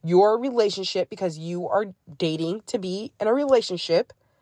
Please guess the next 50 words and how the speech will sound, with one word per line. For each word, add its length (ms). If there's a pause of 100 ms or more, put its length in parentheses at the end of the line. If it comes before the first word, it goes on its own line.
(680)
When 300
you 220
are 220
in 220
your 140
relationship 640
and 120
you 80
can 140
say, 220
"You 160
know 180
what? 420
I 200
really, 800 (720)
you're 320
it. 260
I 140
really 260
do 180
like 320
you." 280 (600)
You 180
should 140
be 80
able 140
to 80
say 180
that. 160
You 100
should 120
be 220
able 240
to, 120 (120)
to 120
feel 240
comfortable 640 (360)
saying 340
that. 220 (240)
If 140
you 140
feel 220
like 220
you 80
have 220
to 100
hide 400
your 120
feelings 520
at 140